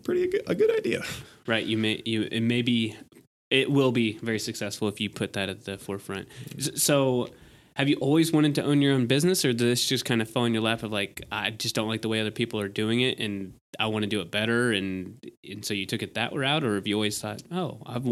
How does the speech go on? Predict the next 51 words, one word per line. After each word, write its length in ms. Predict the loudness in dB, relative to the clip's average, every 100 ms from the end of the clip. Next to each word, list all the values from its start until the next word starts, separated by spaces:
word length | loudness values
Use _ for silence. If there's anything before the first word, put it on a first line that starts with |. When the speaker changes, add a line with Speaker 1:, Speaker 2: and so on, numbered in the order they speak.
| 2
Speaker 2:
I 80 | 4
wanna 320 | 4 4 2
own 480 | 2 2 2 0 -2
a 80 | -8
gym, 340 | -8 -6 -4 -4
or 60 |
I 80 | -2
wanna 240 | 0 -2 -4
own 320 | -6 -4 -6
something"? 500 | -8 -10 -12 -14 -14 _ _ _ _ _ _ _ -10
Speaker 1:
I 80 |
guess 260 | -4 -2 0
I've 120 | 0
always 260 | 2 2 2
been 160 | 2
a 60 | 2
little, 580 | 2 2 2 2 0 -4 _ _ _ _ _ _ _ _ _ _ _ _ _ -20 _ -18 -8 2
always 220 | 4 6
had 160 | 4 4
an 60 |
ego. 340 | 4 4 4 2 -2
I 80 | 2
always 200 | 4 4
kinda 180 | 4 2
felt 180 | 4 4
like 160 | 4
I 80 | 4
was 180 | 4 4
right. 240 | 4 4
So 120 | 2 2
I 60 |
grew 260 | 2 4 4
up, 140 | 4
uh, 160 | 6 6 6 -4 -8 -8 -8 -2
I 120 | 0
grew 200 | 6 6
up 100 | 4
playing 540 | 4 6 6 4 0 -8 -8
basketball, 720 | 2 4 4 4 4 4 4
and, 240 | 0 -4 -12 -12
you 80 | -8
know, 100 | -6
I 240 | 0 2 4
would 160 | 4
have 240 | 4 2 2
coaches, 460 | 2 2 2 2
and 100 | 2
I 80 | 4
was 140 | 4
listened 320 | 2 2 0
to, 120 | 2